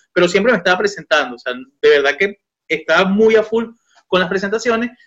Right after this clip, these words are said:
y como que no, no me tomaba el tiempo de escribir. Entonces la cuarentena, que, que a todos nos afectó muchísimo,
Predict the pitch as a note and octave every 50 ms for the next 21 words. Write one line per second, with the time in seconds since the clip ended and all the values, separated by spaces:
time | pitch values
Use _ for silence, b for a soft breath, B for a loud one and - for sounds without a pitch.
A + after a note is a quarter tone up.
0 | b b - E3+ E3+ F#3+ F#3 F#3 F3 F#3+ F3+ F#3 G3+ A3+ G#3+ F#3 F3+ F#3+ F#3 G3
1 | G#3+ G#3 A#3 A#3 A#3+ A3+ G3+ F3+ D3+ C3+ - - F3 E3+ E3 E3+ G#3 G3 G3 F3
2 | F#3 - - C3+ C3+ C3+ C#3+ C#3+ B2 - G#2 - _ _ _ _ _ _ _ _
3 | C#3+ C#3 E3+ E3 E3+ F3 E3 - F#3 F3 F#3 G3+ G#3+ G#3+ G#3+ - C4+ A#3 G3+ F#3+
4 | G3+ G3+ G3 - - - F3+ - - A#2+ A#2+ A#2+ A#2 - C3 C#3 E3+ F#3+ F#3+ F3+
5 | E3+ E3+ - - - _ C#3 C#3+ E3 F#3+ F#3+ - - G#3+ - - - E3 E3+ F#3
6 | G#3 G3+ _